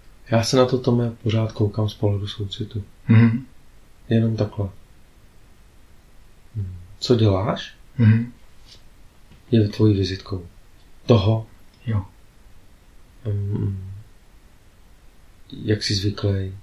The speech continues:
Speaker 1: aby bylo zacházeno s tebou.
Speaker 2: Mhm.
Speaker 1: Takhle. Jo. A zajímá mě,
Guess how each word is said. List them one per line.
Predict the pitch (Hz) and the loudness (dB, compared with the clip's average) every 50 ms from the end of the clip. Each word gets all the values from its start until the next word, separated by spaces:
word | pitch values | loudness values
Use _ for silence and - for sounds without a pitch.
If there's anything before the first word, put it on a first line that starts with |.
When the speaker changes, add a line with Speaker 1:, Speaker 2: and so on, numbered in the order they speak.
| - - - | -14 -10 -6
Speaker 1:
aby | 104 98 98 | -4 -4 -2
bylo | 92 98 98 | -2 -2 -2
zacházeno | 95 101 101 - - 101 101 101 95 95 | 0 -2 -4 -4 -4 -6 -4 -4 -4 -6
s | 95 - | -8 -10
tebou. | - 98 92 92 87 85 - - - - - - - - - - - - - - | -12 -14 -14 -14 -14 -16 -20 -20 -20 -20 -20 -20 -20 -20 -20 -20 -20 -18 -6 0
Speaker 2:
Mhm. | 123 113 107 113 117 - - - - | 4 6 6 6 4 0 -8 -12 -10
Speaker 1:
Takhle. | - - - - 101 - - - - - - - - - - - _ - - - - - - - - - - - - - - - - - - - - - - - - - - - - - - - - - 110 | -10 -8 -8 -8 -10 -10 -12 -16 -20 -20 -20 -20 -20 -20 -20 -20 _ -20 -20 -20 -20 -20 -20 -20 -20 -20 -20 -20 -20 -20 -20 -20 -20 -20 -20 -20 -20 -20 -20 -20 -20 -20 -20 -20 -20 -20 -20 -20 -18 -14 -12
Jo. | 101 98 104 117 139 143 - - - - - - - - - - _ _ - - - - - - - - - - - | -10 -10 -10 -10 -12 -14 -18 -20 -20 -20 -20 -20 -20 -20 -20 -20 _ _ -20 -20 -20 -20 -20 -20 -20 -20 -20 -14 -8
A | - 98 98 95 95 95 98 98 95 95 92 92 92 92 92 - - - - - - - - - - - - - - - - - - - - - - - - - - - - - - - - - - - - - - - - - - - - - - - - - - - - - - - - | -6 -6 -4 -4 -2 -2 -2 -2 -2 -4 -6 -8 -12 -14 -18 -20 -20 -20 -20 -20 -20 -20 -20 -20 -20 -20 -20 -20 -20 -20 -20 -20 -20 -20 -20 -20 -20 -20 -20 -20 -20 -20 -20 -20 -20 -20 -20 -20 -20 -20 -20 -20 -20 -20 -20 -20 -20 -20 -20 -20 -20 -20 -20 -20 -20 -20 -20 -20 -20 -10 -2
zajímá | - 110 117 113 110 110 110 107 104 101 | 2 4 4 6 6 4 4 2 0 0
mě, | 101 101 101 101 110 117 131 | -2 -2 -2 -4 -4 -6 -8